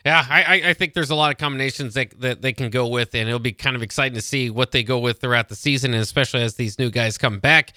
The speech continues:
Uh, as we wrap it up here, a uh, few thoughts, uh, before we s-, we never say the Lindenwood Lions. We don't say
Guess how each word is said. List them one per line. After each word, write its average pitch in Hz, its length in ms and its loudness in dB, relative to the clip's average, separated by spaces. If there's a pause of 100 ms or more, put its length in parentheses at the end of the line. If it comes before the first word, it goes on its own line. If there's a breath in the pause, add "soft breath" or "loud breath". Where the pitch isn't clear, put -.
(300 loud breath)
Uh, 147 160 6
as 196 160 4
we 208 100 2
wrap 185 240 4
it 165 80 -6
up 170 180 0
here, 170 340 2 (260 soft breath)
a - 40 0
uh, 135 280 2
few 208 200 0
thoughts, 175 460 0
uh, 160 180 2
before 151 380 0
we 185 80 2
s-, - 180 -2
we 147 280 -2
never 185 280 2
say 170 460 -2 (440 soft breath)
the 143 100 2
Lindenwood 156 640 0
Lions. 143 500 2
We 131 60 -6
don't 143 180 -4
say 143 320 0